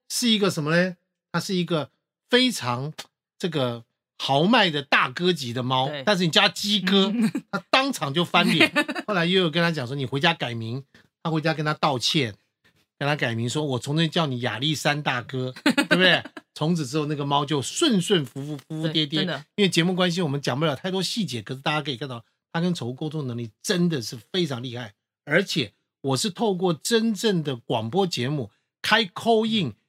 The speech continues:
Speaker 1: 给全台湾各个地方人，只要你拍你跟你宠物的照片过来，传到我们的特殊电话，我们一看完之后，又马上跟他问，马上，马上跟他解答。所以这种特殊的能力，请问你，你在跟宠物沟通的时候，是你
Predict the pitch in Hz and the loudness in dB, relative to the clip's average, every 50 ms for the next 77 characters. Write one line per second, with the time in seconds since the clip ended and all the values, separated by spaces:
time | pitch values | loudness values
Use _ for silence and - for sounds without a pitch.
0 | _ _ _ - 147 127 - - - - - - 147 139 147 202 220 - 160 147 | _ _ _ -2 -2 -2 0 2 2 4 4 4 4 2 2 0 0 0 0 0
1 | 160 175 185 190 190 190 180 - - 269 202 170 170 156 185 160 160 175 175 165 | 2 2 2 2 0 0 -2 -2 -2 0 0 0 0 2 0 0 2 2 0 0
2 | 143 131 123 131 127 - 127 143 180 180 156 131 - - 185 202 214 185 147 160 | 0 -2 -4 -6 -6 -4 -2 0 0 0 -2 -4 -2 0 0 2 2 2 0 0
3 | 190 202 202 175 - 139 131 151 175 160 165 156 - 196 165 - - 180 165 113 | 0 0 0 -4 -6 -8 -8 -6 -6 -6 -6 -4 -4 -4 -4 -4 -4 -8 -12 -12
4 | - _ _ _ _ _ _ - 226 196 160 147 139 - - 147 156 190 196 156 | -14 _ _ _ _ _ _ 2 2 4 4 2 0 -2 -2 -2 0 2 2 2
5 | 127 131 143 147 - 185 170 156 175 160 165 170 147 147 156 120 107 120 143 185 | 0 -2 -4 -2 -2 -2 -2 -2 -2 0 0 0 0 0 -4 -6 -6 -4 -4 -6
6 | 175 - - 247 214 165 147 147 151 170 135 - _ _ _ - 196 190 175 156 | -4 -2 0 0 0 0 -2 -2 -4 -4 -6 -6 _ _ _ -2 2 2 2 2
7 | 135 117 120 131 131 139 127 135 135 131 123 104 - _ _ _ _ _ _ - | 2 0 -4 -4 -6 -6 -6 -6 -6 -6 -8 -10 -12 _ _ _ _ _ _ -2
8 | 147 156 175 165 143 139 160 170 175 165 165 156 - 123 101 92 - 107 - _ | 0 2 2 2 2 2 0 0 0 -2 -2 -2 -4 -8 -12 -12 -14 -16 -18 _
9 | _ _ - _ _ _ _ _ _ - - 247 302 294 240 175 - _ _ _ | _ _ -20 _ _ _ _ _ _ -2 2 4 4 4 4 0 -2 _ _ _
10 | _ _ - 302 294 196 202 143 117 - - - 294 214 160 202 202 175 147 131 | _ _ -2 0 0 2 0 -2 -2 -4 -4 -2 -2 0 0 2 2 2 2 0
11 | 143 165 160 127 - - 175 247 285 240 147 107 - _ _ _ _ _ _ - | 0 -2 -2 -2 -4 -4 -4 -2 -2 -2 -2 -4 -8 _ _ _ _ _ _ -4
12 | 160 160 294 294 339 359 349 - 196 147 160 180 190 233 233 190 254 240 226 202 | -2 0 0 0 0 0 -2 0 0 0 0 0 0 0 -2 0 0 0 0 0
13 | 170 - - 151 151 135 - - 233 185 160 156 151 135 120 113 107 104 104 | -2 -2 -4 -4 -2 -2 -2 -2 0 0 0 0 0 0 0 -2 -4 -8 -12